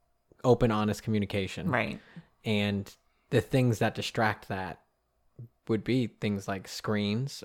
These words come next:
Speaker 1: or your view of the spouse that you've created
Speaker 2: Yeah.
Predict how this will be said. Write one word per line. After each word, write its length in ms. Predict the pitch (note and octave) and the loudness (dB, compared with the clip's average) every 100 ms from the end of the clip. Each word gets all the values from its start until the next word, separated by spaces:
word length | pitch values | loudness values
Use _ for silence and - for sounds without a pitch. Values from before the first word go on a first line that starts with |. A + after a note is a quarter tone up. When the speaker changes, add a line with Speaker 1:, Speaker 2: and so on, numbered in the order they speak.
| - | 0
Speaker 1:
or 340 | A2+ A2 A2 | 6 6 6
your 320 | G#2+ A2 A#2 A2 | 4 4 4 4
view 280 | A#2+ C#3+ | 4 4
of 220 | G#2+ G#2+ A2+ | 4 0 -4
the 100 | G#2 | -6
spouse 320 | - G#2 - | -2 -2 -2
that 180 | G#2+ G#2+ | -4 -2
you've 160 | A2+ | -2
created 600 | - - A2 A2+ G2+ G2 | -2 -2 4 4 4 2
Speaker 2:
Yeah. 160 | - - | 0 -4